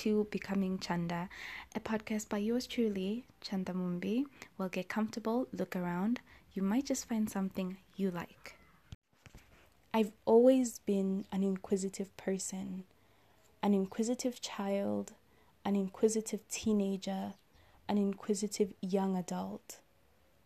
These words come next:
However, growing up, my experience asking questions caused me to be more reserved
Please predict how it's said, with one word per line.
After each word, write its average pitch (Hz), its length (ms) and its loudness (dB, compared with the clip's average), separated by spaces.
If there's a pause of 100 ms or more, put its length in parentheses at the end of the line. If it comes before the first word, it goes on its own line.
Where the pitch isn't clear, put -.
(140)
However, 196 720 0 (500)
growing 247 380 8
up, 190 200 -4 (680)
my 214 140 4
experience 233 960 2 (100)
asking 196 440 -2
questions 190 720 -4 (320)
caused 214 240 4
me 214 100 6
to 208 160 -2
be 190 120 2
more 196 440 2
reserved 196 880 2